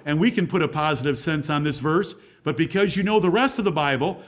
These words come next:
like Romans chapter eight, that nothing can separate us from the love of God, like John chapter six, that he, that Jesus saying, "I will not lose a single one of them," we know that you can't really fall from the grace of God, have your name taken out of the book of life, and go to hell when you were supposed to go to heaven.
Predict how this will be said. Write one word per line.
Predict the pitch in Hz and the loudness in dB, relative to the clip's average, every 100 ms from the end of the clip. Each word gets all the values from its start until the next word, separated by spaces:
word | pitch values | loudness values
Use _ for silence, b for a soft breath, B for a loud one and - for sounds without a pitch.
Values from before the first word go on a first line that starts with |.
| B | B
like | 160 151 | -2 0
Romans | 160 220 175 - | 2 2 2 0
chapter | 190 180 - 156 | 0 0 -2 0
eight, | 202 151 | 0 0
that | |
nothing | 156 214 170 | -2 0 0
can | 147 | -2
separate | 139 175 170 151 151 | -2 -2 -2 -2 0
us | 180 185 | -2 -2
from | 139 | 0
the | |
love | 175 | 0
of | 151 127 | 0 0
God, | 143 165 196 B B | 2 0 -2 B B
like | 226 240 | 0 0
John | 175 165 156 | 0 0 0
chapter | 175 156 135 | -2 -2 -4
six, | 127 170 196 - b b b b | -4 -2 -2 -4 b b b b
that | - 143 | -2 2
he, | 190 | 2
that | 185 135 156 151 | 0 -2 -4 -4
Jesus | 113 214 208 147 - | -2 2 2 0 0
saying, | 160 175 175 | 2 2 0
"I | 156 | 0
will | 151 | 2
not | 151 170 151 | 2 2 4
lose | 170 165 | 6 6
a | 139 | 2
single | 196 180 160 | 0 2 2
one | 180 240 | 4 2
of | 151 | 2
them," | 131 135 180 180 b b b b | 2 2 0 -4 b b b b
we | 156 | 2
know | 175 240 | 4 4
that | 185 - | 4 0
you | 143 | -2
can't | 185 160 | 0 2
really | 196 220 175 | 2 4 4
fall | 175 196 | 2 0
from | 196 | 0
the | 156 | 0
grace | 190 220 | 2 0
of | 202 | -2
God, | 170 202 175 | 0 2 2
have | 202 | 2
your | 170 | 2
name | 214 202 | 2 2
taken | 202 220 202 | 2 2 2
out | |
of | 190 | 0
the | |
book | 165 220 | 0 0
of | 196 | 2
life, | 180 202 220 - B B | 2 2 0 -6 B B
and | 156 | 2
go | 175 185 | 4 2
to | |
hell | 151 208 185 | 2 2 2
when | 180 | 2
you | 190 | 0
were | |
supposed | 185 - 214 214 | 0 0 0 2
to | |
go | 180 202 | 2 4
to | 180 | 4
heaven. | 185 135 78 | 2 0 -6